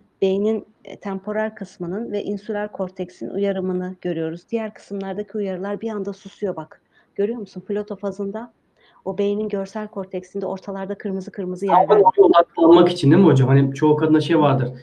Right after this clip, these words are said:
Speaker 2: çok fazla bir etrafta bir şey istemeye-, istemezler. Odaklanma, o hayal
Speaker 1: Tamam,
Speaker 2: gücünü
Speaker 1: evet.
Speaker 2: çalıştırıp
Speaker 1: Evet,
Speaker 2: böyle bir şey
Speaker 1: ortam,
Speaker 2: sebebi bu mu acaba?
Speaker 1: ortam, partnere güven, en çok etki eden şeyler ve bak beynin
Speaker 2: Evet.
Speaker 1: çünkü oraları çalışıyor yani. Bak bu adam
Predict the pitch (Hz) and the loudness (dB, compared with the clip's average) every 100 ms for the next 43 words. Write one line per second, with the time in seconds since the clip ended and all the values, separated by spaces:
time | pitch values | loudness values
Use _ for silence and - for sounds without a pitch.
0 | _ _ - 165 165 160 156 156 165 160 | _ _ -2 0 4 4 4 2 0 -2
1 | 131 151 147 160 135 156 135 - 151 151 | -2 -2 -2 -4 -4 -6 -6 -2 0 2
2 | 151 - 131 156 147 143 147 156 143 165 | 0 -4 -6 -2 0 0 0 0 4 2
3 | 165 165 160 170 139 135 - _ _ 151 | 2 2 4 4 2 0 -8 _ _ 0
4 | 143 160 165 165 156 156 180 180 - - | 4 4 4 2 2 2 2 -2 -6 -6
5 | - - - 208 185 202 202 190 208 220 | -10 -10 -4 2 4 4 0 -2 2 2
6 | - 170 170 175 220 269 160 127 120 - | 0 0 0 0 0 2 0 -2 -6 -8
7 | _ - 196 214 - 170 156 180 - 180 | _ 2 4 4 -2 -8 -8 -12 -14 -16
8 | - 185 185 180 185 156 147 - 220 214 | -8 -4 -2 -2 -4 -6 -8 -6 -6 -6
9 | 190 180 _ 180 185 185 - 165 151 156 | -8 -10 _ -6 -4 -8 -6 -6 -6 -8
10 | 190 214 220 226 - 190 214 233 233 226 | -6 -4 -6 -6 -4 0 0 -2 -6 -6
11 | - 214 226 214 196 185 165 156 - 156 | 0 0 2 0 -4 -6 -8 -8 -10 -10
12 | 156 156 151 165 - 180 170 165 170 | -8 -10 -10 -10 -10 -10 -8 -10 -12